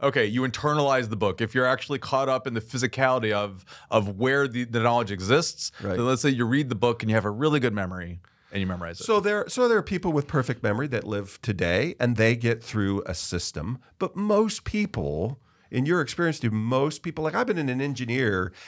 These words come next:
Speaker 2: in my world for a long time. And if you go out onto one of my data center floors and you don't know how to connect electricity correctly, forget the computer you're gonna fry.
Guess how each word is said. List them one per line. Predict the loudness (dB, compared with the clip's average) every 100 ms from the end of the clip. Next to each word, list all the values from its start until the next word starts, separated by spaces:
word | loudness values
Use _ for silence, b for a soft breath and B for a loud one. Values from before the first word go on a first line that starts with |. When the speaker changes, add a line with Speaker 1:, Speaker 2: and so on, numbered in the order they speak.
| B
Speaker 2:
in | 0 0
my | 2 2 2
world | 0 -2 -2
for | -2 -4 0
a | 0 0
long | 0 -2 -2 2 2 2 0 -4
time. | -2 2 2 0 -6 -12 B B
And | -2
if | 0 -2
you | -2
go | 2
out | 2
onto | 2 2 2
one | 2
of | 2
my | 2
data | 2 0
center | 0 0 0
floors | 0 0 0 -2 -6 -12 _ b b b b
and | -2
you | 0
don't | 2 2
know | 2
how | 2 0
to | -2
connect | -4 0 0 0
electricity | 0 0 -2 -4 -2 -4 -4
correctly, | -2 0 0 -2 -4 -6 b b b b
forget | -14 -6 -2 0 -2
the |
computer | -4 -2 0 2
you're | 2 0
gonna | -2 -2
fry. | -4 -2 0 -2